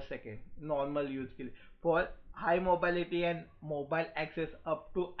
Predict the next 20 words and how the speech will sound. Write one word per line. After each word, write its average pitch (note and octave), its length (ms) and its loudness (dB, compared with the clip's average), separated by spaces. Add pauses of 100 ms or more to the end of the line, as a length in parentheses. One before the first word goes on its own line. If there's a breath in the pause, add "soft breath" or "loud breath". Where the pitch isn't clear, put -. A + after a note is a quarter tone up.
approximately D#3 1040 0 (720 loud breath)
one D#3 240 6 (160)
G C#3 220 -4
B C#3 100 0 (200)
per B2 100 4 (100)
second। - 380 -8
ओके, F3+ 160 -2
नॉर्मल D#3 460 2
के E3 120 -2
लिए E3+ 240 4
हंड्रेड D3+ 300 -2
एम D#3 160 0
बी D#3 80 0 (120)
per D#3+ 100 2 (100)
second D#3+ 420 -4
तक D#3 180 0
हमने D3+ 240 -4
उसको D3+ 280 -4
इंक्रीज D3 460 -4
किया। E3 140 -2